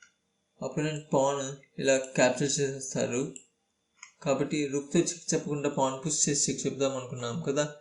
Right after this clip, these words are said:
ఎఫ్ ఫైవ్ చెక్. కానీ ఎఫ్ ఫైవ్ స్క్వేర్ అపోనెంట్ బిషప్‌తో డిఫెండెడ్‌గా ఉంది. ఇలా. కాబట్టి ఆ పాన్ ఇప్పుడు క్యాప్చర్‌కి గురవుతాది. బిషప్ క్యాప్చర్స్ ఎఫ్ ఫైవ్.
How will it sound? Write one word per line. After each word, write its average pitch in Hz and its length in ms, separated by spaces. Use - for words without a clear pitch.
ఎఫ్ 147 200
ఫైవ్ 120 280
చెక్. - 300
కానీ 156 340
ఎఫ్ 143 180
ఫైవ్ 170 180
స్క్వేర్ 139 400
అపోనెంట్ 160 440
బిషప్‌తో 160 440
డిఫెండెడ్‌గా 135 680
ఉంది. 120 320
ఇలా. 123 300
కాబట్టి 131 420
ఆ 135 120
పాన్ 143 360
ఇప్పుడు 143 260
క్యాప్చర్‌కి 135 580
గురవుతాది. 123 680
బిషప్ 160 380
క్యాప్చర్స్ 151 560
ఎఫ్ - 180
ఫైవ్. 123 300